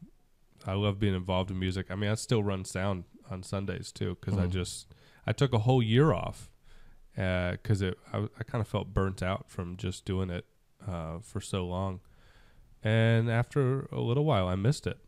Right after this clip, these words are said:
Speaker 2: Mm-hmm.
Speaker 1: So I'm glad that I'm, I'm back in, um,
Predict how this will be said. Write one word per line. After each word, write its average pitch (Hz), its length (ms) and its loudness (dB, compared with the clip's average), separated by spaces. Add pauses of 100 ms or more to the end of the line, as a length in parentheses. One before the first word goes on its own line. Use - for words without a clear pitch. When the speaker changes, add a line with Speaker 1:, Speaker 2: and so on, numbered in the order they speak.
(140)
Speaker 2:
Mm-hmm. 98 320 2 (580)
Speaker 1:
So - 200 -4
I'm 98 120 0
glad 147 320 4
that 131 100 8
I'm, 120 300 8
I'm 107 160 2
back 120 340 6
in, 104 400 2 (640)
um, 90 540 0